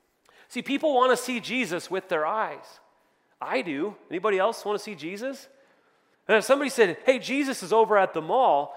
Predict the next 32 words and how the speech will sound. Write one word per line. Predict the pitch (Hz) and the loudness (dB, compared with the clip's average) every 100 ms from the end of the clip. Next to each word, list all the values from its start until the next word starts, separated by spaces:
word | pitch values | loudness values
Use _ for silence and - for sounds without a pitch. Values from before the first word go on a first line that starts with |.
| - | -8
man, | 190 247 | -2 0
I'm | 180 262 | 0 2
going | 214 180 | 2 4
over | 226 294 220 | 2 0 -2
there. | 135 110 | -2 -6
I'm | 165 | -8
like, | 170 | -6
"I | |
want | 359 | -6
to | 349 | -6
see | 285 | -8
Jesus." | - 151 165 294 - _ _ _ _ _ _ _ _ _ _ _ _ _ | -10 -12 -12 -14 -14 _ _ _ _ _ _ _ _ _ _ _ _ _
But | - 214 | -4 0
what | 226 | 0
he's | 220 | -2
saying | - 285 269 170 | -6 -4 -4 -6
is, | 160 139 - - _ _ _ - - | -6 -10 -20 -20 _ _ _ -18 -14
if | 185 | -8
somebody | 269 294 254 | -4 -4 -2
says, | 214 196 | -4 -2
"Hey, | 247 | -2
he's | 220 180 | -2 0
over | 214 185 | 0 -2
here," | 214 247 175 | -4 -6 -6
or, | |
"He's | 165 | -6
over | 190 151 | -8 -8
there," | 160 190 156 | -4 -4 -4
it's, | - - | -8 -14
it's | 175 | -14
not | 170 160 | -10 -10
him. | 135 175 117 | -10 -14 -14